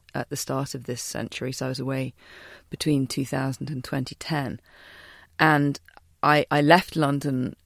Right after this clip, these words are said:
at a point where, you know, it was just kind of the, the Y B As were peaking, but the,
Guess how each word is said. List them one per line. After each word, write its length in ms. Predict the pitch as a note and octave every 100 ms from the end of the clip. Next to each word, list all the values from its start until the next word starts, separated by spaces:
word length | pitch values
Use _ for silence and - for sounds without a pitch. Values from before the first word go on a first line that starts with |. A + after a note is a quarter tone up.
| -
at 80 | C#3+
a 60 |
point 320 | - C#3+ C3+
where, 340 | C#3+ C3 C3 - -
you 100 | C#3
know, 120 | B2+
it 120 | -
was 300 | C#3 - - - -
just 260 | - G3+ -
kind 180 | G3 D#3
of 140 | C3+
the, 160 | D3+ -
the 140 | E3
Y 220 | D3+ D#3
B 120 | D3 D3+
As 180 | D3 -
were 80 | D3
peaking, 440 | D#3+ C#3+ - B2
but 180 | - -
the, 300 | - C3+ C3